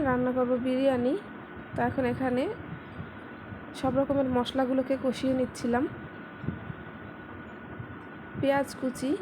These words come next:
আদা বাটা, রসুন বাটা, আর সাথে বিরিয়ানি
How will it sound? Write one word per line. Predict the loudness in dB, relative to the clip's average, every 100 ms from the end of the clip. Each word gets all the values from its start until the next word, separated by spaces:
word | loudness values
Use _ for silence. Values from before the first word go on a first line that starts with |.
| -2 0
আদা | 4 4
বাটা, | 4 4
রসুন | 2 2 2 2
বাটা, | 2 0 -2 -4 -8 -8 -12 -12 -10 -10 -10 -12 -14 -14 -12 -10 -10 -12 -12 -14 -14 -14 -10 -10 -10 -6 -4 -4 -4 -6 -8 -4 0
আর | 0 2
সাথে | 2 4 2 4
বিরিয়ানি | 4 4 4